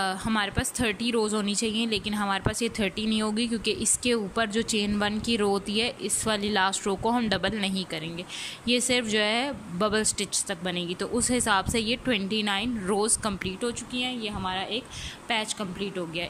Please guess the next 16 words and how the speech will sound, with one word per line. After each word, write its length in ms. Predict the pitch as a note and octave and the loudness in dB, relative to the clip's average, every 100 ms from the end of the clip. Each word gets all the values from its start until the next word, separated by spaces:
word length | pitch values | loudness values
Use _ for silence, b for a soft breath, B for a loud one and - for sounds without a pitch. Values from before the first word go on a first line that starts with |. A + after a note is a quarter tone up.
| - | -2
इस 200 | C4 - | -2 0
पूरे 340 | - B3+ B3 | 0 2 2
graph 360 | G#3+ G3+ F#3+ - | 2 2 2 0
के 120 | A#3+ | 0
मुताबिक 600 | A3 G#3 E3+ F3 A#3+ A#3 | 2 2 0 0 -2 -2
ये 80 | F#3+ | -2
जो 140 | F#3+ | 0
पूरा 280 | F#3 F#3 F#3+ | 0 0 0
graph 360 | F#3+ E3+ E3 | 0 0 -2
है 100 | G#3 | -4
हमारा, 320 | G#3+ G3+ F#3+ A#3+ | -4 -2 0 -2
इसमें 360 | A3 - A3+ | -2 -2 0
ये 260 | G#3+ A3 C#4+ | 2 2 0
four 420 | - - G#3 G#3+ | 0 2 2 2
बनने 380 | G3 F#3 F3 F3+ | 0 -2 -2 0
चाहिए। 340 | F3+ D3+ D#3 | -2 -2 -6